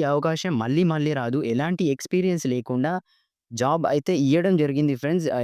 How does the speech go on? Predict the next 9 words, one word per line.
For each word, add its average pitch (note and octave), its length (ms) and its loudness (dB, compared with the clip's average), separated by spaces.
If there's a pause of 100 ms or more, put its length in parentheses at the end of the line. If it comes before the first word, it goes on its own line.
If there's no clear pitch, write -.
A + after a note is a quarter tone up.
కాంట్రాక్ట్ D#3 540 -2
బేస్డ్ D3+ 360 -2
కాబట్టి C3+ 460 -4
ఎవరికైనా D#3+ 460 -2
ఫైనాన్షియల్‌గా E3+ 680 -2
ప్రాబ్లం C#3+ 440 0
ఉంటే B2 260 0 (480)
వెంటనే C3+ 460 0
ఆ C#3+ 120 -2